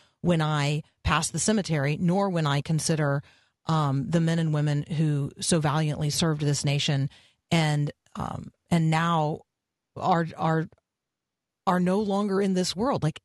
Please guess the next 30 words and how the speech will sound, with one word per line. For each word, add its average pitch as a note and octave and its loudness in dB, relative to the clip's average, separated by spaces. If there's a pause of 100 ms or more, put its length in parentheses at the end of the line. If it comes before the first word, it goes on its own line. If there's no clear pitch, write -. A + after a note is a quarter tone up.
that's F#3+ -2
gonna D#4 -2
be A3+ 2
true A3+ 0
of C#3+ 0
everybody F3+ 0
at D3 -2
some C4 -2
point. A#2+ -4
I G3 2
don't D4+ -2
find G3+ 0 (460)
war G3 2
museums F3 0
or, D3 0 (380)
um, C#3+ 0
even F3 2
the, D3+ 0 (220)
uh, F#2 -4 (360)
news F3+ 2
headlines E3+ 0
related D#3 0
to G#3+ -4
war F#3+ 0
or F3 0
natural E3+ -2
disasters D#3 0 (360)
as, E3 2
uh, - -4
causing F#3+ 0